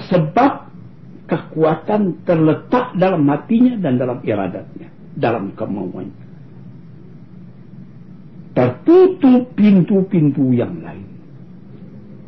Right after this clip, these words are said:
yang akan memisahkannya daripada cita-citanya tadi, yang akan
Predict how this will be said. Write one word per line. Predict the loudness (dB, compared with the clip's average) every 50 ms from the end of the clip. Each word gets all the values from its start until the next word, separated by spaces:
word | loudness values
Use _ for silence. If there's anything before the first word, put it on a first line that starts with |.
| -2 2
yang | 4 4 4 4 2 0
akan | -2 -4 -4 -2 0 2 2 4
memisahkannya | 4 6 6 4 4 2 0 -4 -6 -6 -6 -4 -2 0 0 0 0 -2
daripada | -4 -4 -6 -4 -6 -6 -6 -6
cita-citanya | -10 -12 -14 -10 -10 -10 -10 -10 -14 -14 -12 -12 -12 -10 -10 -10 -12 -12 -12
tadi, | -12 -12 -12 -14 -18 -20 -20 -20 -16 -4 0
yang | 0 2 2 0 0
akan | 2 4